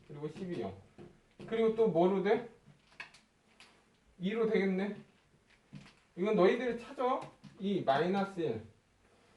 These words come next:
그리고 마이너스 이, 그리고 마이너스 육, 마이너스 십이, 영. 이렇게. 그럼 얘는 x 마이너스 일, x 마이너스 이고, 그리고 엑스 제곱 마이너스 x 마이너스 육이지. 그럼 인수분해 되지. x 마이너스 사,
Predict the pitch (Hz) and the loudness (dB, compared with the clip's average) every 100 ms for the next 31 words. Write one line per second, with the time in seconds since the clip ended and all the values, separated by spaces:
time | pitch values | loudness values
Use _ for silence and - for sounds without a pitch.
0 | _ - 190 196 165 135 170 185 190 160 | _ -4 -2 0 2 2 2 0 -2 -6
1 | 147 110 - - 156 151 156 131 151 170 | -8 -8 -12 -10 -6 -6 -2 -2 0 -2
2 | 170 175 214 240 - - 127 139 147 - | -4 -2 -2 -2 -6 -12 -8 -6 -8 -10
3 | - - 175 185 139 95 95 - - - | -18 -16 -10 -8 -6 -8 -10 -14 -16 -16
4 | - - - _ - - _ - 226 190 | -18 -20 -20 _ -20 -20 _ 6 6 6
5 | 185 190 165 147 - 202 202 190 190 185 | 4 2 0 -4 -6 -4 0 0 0 -4
6 | - 180 180 - - 165 156 156 151 143 | -4 -2 -2 -4 -6 -4 -2 -2 -4 -8
7 | 131 120 101 - - - 151 151 175 170 | -12 -10 -12 -12 -20 -14 -8 -4 -2 -2
8 | 120 - 160 151 143 151 160 113 123 131 | -4 -6 -8 -6 -6 -6 -4 -4 -4 -8
9 | - 127 - 127 117 120 117 117 98 98 | -8 -10 -10 -10 -8 -8 -10 -12 -14 -14
10 | 123 - - - - - 190 175 190 220 | -16 -16 -20 -20 -16 -4 0 2 2 2
11 | 220 170 151 135 156 - - _ _ - | 2 2 0 -4 -6 -8 -20 _ _ -12
12 | 143 - 160 151 143 208 226 | -10 -6 -4 -2 -4 -2 -4